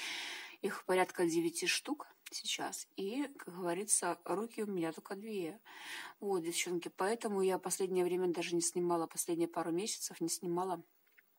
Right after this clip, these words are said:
видео о готовых работах. И, скорее всего, что я его сниму уже под видео подобного плана в конце марта, э, в отчете «Ликвидация», да, в последнем итоговом, и,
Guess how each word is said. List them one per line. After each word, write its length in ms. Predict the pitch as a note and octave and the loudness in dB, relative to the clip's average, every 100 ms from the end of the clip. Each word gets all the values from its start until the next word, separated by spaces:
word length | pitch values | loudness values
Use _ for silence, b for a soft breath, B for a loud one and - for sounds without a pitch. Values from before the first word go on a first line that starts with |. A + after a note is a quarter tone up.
| _ _ _ - _ _ - | _ _ _ -20 _ _ -2
видео 360 | - F#3+ F#3+ F3+ | 0 -2 0 2
о 40 | |
готовых 420 | F3+ F3 F3 F3 - | 0 0 -2 -4 -4
работах. 480 | F3+ E3 D#3+ - B B B B B B - | -4 -4 -6 -10 B B B B B B 0
И, 80 | F3 | 0
скорее 320 | - G3 G3+ | 2 4 4
всего, 240 | F#3+ G3+ | 4 0
что 200 | G#3 - | -2 0
я 180 | G3 F#3 | 4 4
его 180 | F#3 E3+ | 4 2
сниму 420 | F3 - F3+ G#3+ | 0 2 0 2
уже 200 | C#4+ - | 0 0
под 180 | G3 E3+ | -2 0
видео 380 | E3+ E3+ F3 E3+ | 0 2 4 2
подобного 480 | F3 E3 E3+ E3+ E3 | 0 0 4 4 4
плана 360 | - F#3+ A#3 | 2 0 0
в 80 | F3 | -2
конце 360 | - E3 - E3+ | -2 -2 0 2
марта, 460 | E3+ G3 - F#3+ - B B B B B B B _ | 2 0 -2 -6 -8 B B B B B B B _
э, 300 | G3+ G3+ G3 | 0 4 4
в 60 | F#3 | 4
отчете 640 | F#3+ - A3 A3+ G#3+ F#3+ B B B B B B B B | 2 4 4 4 4 2 B B B B B B B B
«Ликвидация», 800 | - F#3 G3+ F3+ F3 E3 - D#3 | -6 -2 0 6 6 6 0 -2
да, 220 | E3 G#3 | 0 0
в 60 | D4+ | 0
последнем 580 | - - F#3+ E3 E3 D#3+ | -4 -4 -2 2 2 2
итоговом, 520 | D#3 D#4 C#4+ G3 F3 D#3+ | 0 -2 2 2 2 -2
и, 200 | F#3 F#3 | -2 -4